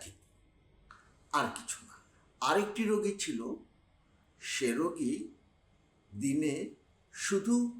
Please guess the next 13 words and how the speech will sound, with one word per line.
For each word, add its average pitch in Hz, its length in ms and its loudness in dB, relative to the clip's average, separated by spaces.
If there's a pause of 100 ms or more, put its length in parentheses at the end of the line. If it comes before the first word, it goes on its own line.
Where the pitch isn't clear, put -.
(320)
কয়েকটি 139 640 -2 (420)
পান 120 240 4 (160)
খেত - 240 -10 (600)
আর 135 160 0 (640)
কয়েক 107 360 -2
কাপ 170 200 -4 (160)
চা 98 140 -2 (100)
খেত। - 260 -20 (640)
এভাবে 165 460 2
তারা 196 280 2 (140)
দিনের 127 340 0 (120)
পর 135 180 0 (200)
দিন 143 540 -2